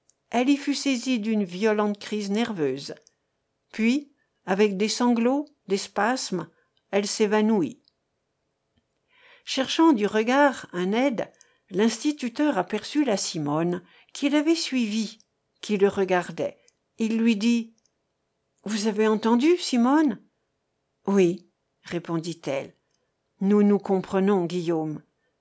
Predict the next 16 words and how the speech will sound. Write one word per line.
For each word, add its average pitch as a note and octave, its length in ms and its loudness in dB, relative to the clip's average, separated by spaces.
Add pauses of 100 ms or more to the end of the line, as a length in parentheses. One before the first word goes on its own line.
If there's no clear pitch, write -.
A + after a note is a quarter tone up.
(240)
J'avais G3+ 440 -2
un A3 100 2
fils, - 520 -4 (540)
me A3 140 0
voici A#3+ 380 0
maintenant B3+ 400 2
une B3+ 160 2
fille. G#3 580 -2 (800)
Emmenons G#3 540 4
votre D#3+ 340 -6
sœur. » - 520 -8 (1400)
Mais C4 140 2
déjà D4+ 360 2
Claudine C4+ 460 2
se C#4+ 120 -2
ranimait, G#3+ 720 0